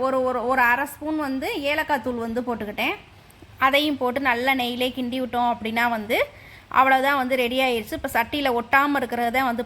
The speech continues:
பதம். அதை ஒரு பிளேட்ல வந்து நெய் தடவிட்டு அதை ஒரு பிளேட்ல வந்து நான் சர்வ் பண்ணிக்கிறேன், மாத்திக்கிறேன். மாத்துனதுக்கப்புறம் இந்த மாதிரி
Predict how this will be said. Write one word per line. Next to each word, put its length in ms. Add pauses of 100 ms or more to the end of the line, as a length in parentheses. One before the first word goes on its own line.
பதம். 280 (180)
அதை 120 (100)
ஒரு 160
பிளேட்ல 380
வந்து 240
நெய் 160 (100)
தடவிட்டு 440 (100)
அதை 120 (100)
ஒரு 160
பிளேட்ல 340
வந்து 160
நான் 180
சர்வ் 240
பண்ணிக்கிறேன், 500 (120)
மாத்திக்கிறேன். 560 (680)
மாத்துனதுக்கப்புறம் 720
இந்த 180
மாதிரி 140